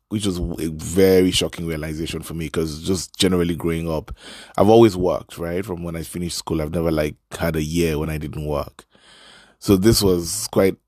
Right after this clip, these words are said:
eye-opening to me, just to realize that I actually liked working and I missed working when I wasn't working. It's probably a trauma response as well,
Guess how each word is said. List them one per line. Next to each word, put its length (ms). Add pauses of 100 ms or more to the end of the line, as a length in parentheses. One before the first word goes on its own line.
(120)
eye-opening 680
to 140
me, 380
just 240
to 80
realize 520
that 160
I 100
actually 380
liked 480
working 480
and 100
I 80
missed 360
working 400
when 120
I 40
wasn't 320
working. 460 (840)
It's 120
probably 220
a 20
trauma 260
response 480
as 120
well, 200